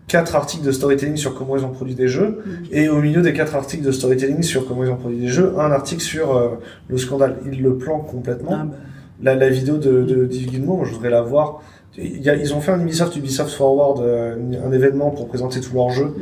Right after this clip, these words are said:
Speaker 1: euh, qui est leur gros, leur, leur grande messe.
Speaker 2: Mhm.
Speaker 1: Ils ont pas mentionné l'événement sous prétexte, sous prétexte que tout était enregistré d'avance.
Speaker 2: Mhm.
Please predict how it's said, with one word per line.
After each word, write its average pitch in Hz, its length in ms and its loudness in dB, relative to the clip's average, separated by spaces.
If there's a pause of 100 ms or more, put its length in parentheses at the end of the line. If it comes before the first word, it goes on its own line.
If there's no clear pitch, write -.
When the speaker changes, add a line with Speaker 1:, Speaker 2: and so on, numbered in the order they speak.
(320)
Speaker 1:
euh, 120 80 -4
qui 127 120 -4
est - 20 2
leur 123 120 2
gros, 135 240 0
leur, 127 280 0
leur 123 160 2
grande 127 220 -4
messe. 196 340 0
Speaker 2:
Mhm. 180 40 -10 (200)
Speaker 1:
Ils 127 120 0
ont 120 80 -2
pas 143 160 2
mentionné 143 380 0
l'événement 139 400 4
sous 135 220 -8
prétexte, 139 560 -2 (180)
sous - 220 -14
prétexte 156 440 -4
que 131 80 -4
tout 151 280 -8
était 139 120 -2
enregistré 127 340 -2
d'avance. 175 360 -2
Speaker 2:
Mhm. 156 60 -10